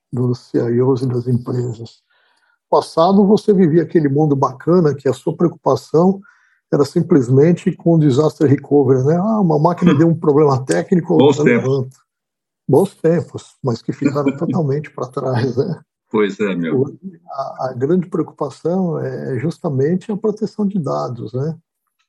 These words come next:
Speaker 1: Além de você ter que se manter, é, funcionando o tempo todo, você tem acessos por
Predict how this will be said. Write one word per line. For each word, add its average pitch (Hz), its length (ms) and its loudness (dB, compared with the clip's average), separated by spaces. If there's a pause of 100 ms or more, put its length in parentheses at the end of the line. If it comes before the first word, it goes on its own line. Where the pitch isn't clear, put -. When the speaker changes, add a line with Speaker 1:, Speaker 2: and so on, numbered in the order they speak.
(320)
Speaker 1:
Além 135 240 -4
de 151 60 -6
você 156 320 -6
ter 143 160 -10
que - 100 -20
se - 120 -14
manter, 131 640 -8 (100)
é, 117 260 -10 (120)
funcionando 120 580 -2
o - 60 -14
tempo 147 340 -12
todo, 160 420 -6 (720)
você 117 260 -8
tem 131 480 -4 (220)
acessos - 640 -8
por 117 260 -8